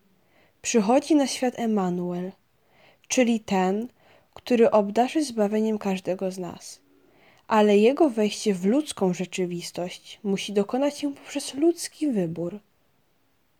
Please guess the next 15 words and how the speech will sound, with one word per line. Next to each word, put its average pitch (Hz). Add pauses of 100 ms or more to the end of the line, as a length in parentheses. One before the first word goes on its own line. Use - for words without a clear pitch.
(380)
Prosta 294
dziewczyna 220
z 202
Nazaretu 190
otrzymuje 196
propozycję. 185 (800)
Jeśli 214
wyrazi 208
zgodę, 202 (440)
stanie 320
się 202
matką 190
Odkupiciela, 190 (720)
matką 269
Mesjasza. 208